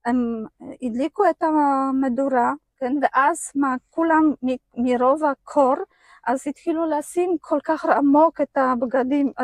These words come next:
את הידיים, רגליים, מה שאפשר, בשביל להתחמם לתוך האש, אבל זה נשרף להם רק, וזה, זה לא, זה לא כל כך עזר. גם העצים הם רטובים, זה גם לא נותן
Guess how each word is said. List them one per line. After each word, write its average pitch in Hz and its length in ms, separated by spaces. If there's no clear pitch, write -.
את - 140
הידיים, 247 760
רגליים, 254 540
מה 247 80
שאפשר, 247 640
בשביל 294 300
להתחמם 285 680
לתוך 277 340
האש, 233 560
אבל 254 220
זה 277 260
נשרף 285 560
להם 277 300
רק, 220 280
וזה, 208 400
זה 214 140
לא, 247 260
זה 240 200
לא 247 140
כל 339 140
כך 294 200
עזר. 240 280
גם 311 180
העצים 370 640
הם 269 120
רטובים, 285 800
זה 208 240
גם 262 280
לא 285 200
נותן 262 440